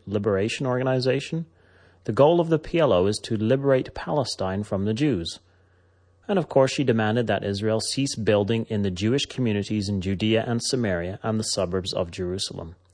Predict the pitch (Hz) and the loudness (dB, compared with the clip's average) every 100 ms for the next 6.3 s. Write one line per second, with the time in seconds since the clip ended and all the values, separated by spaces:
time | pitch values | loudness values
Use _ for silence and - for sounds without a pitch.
0 | _ _ _ - - - 139 139 147 151 | _ _ _ -10 -6 2 2 2 4 2
1 | 151 160 127 110 101 98 - - 135 143 | 4 0 2 2 2 -2 -2 2 2 2
2 | 120 113 110 - 117 131 - 107 101 120 | 2 2 0 -4 -2 -2 0 -2 -2 -6
3 | - 120 95 92 92 98 92 - 139 156 | -2 -2 0 -2 0 -2 -2 0 0 0
4 | - 135 131 139 - 90 95 - 107 104 | 2 4 4 0 0 -6 -6 -8 -8 -6
5 | 95 92 90 107 101 95 98 98 95 80 | -4 -4 -4 -4 -2 -2 0 -2 -2 -4
6 | 80 85 | -8 -12